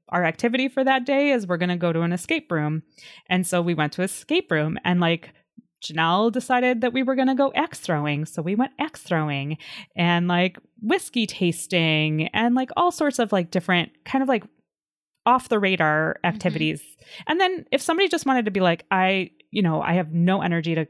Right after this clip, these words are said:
Speaker 1: plan a thing for everybody, so let's just go to a happy hour," or, like, "Let's just go to dinner," fine. That's what you chose that m-, month. And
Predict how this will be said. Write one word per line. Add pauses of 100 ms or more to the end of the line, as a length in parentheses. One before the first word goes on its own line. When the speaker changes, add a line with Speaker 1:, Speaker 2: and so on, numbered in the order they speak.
(140)
Speaker 1:
plan
a
thing
for
everybody,
so
let's
just
go (340)
to
a
happy
hour,"
or,
like,
"Let's
just
go
to
dinner," (220)
fine. (220)
That's (140)
what
you
chose
that
m-, (160)
month.
And